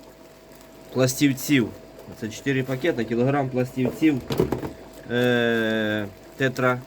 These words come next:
Мін. Я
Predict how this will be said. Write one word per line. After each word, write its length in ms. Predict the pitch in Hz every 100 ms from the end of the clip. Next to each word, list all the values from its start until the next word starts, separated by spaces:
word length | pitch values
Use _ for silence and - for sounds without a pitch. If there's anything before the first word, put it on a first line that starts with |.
| -
Мін. 280 | 123 156 160 - - - - - - - - - - - - - - - - - -
Я 360 | 110 139 135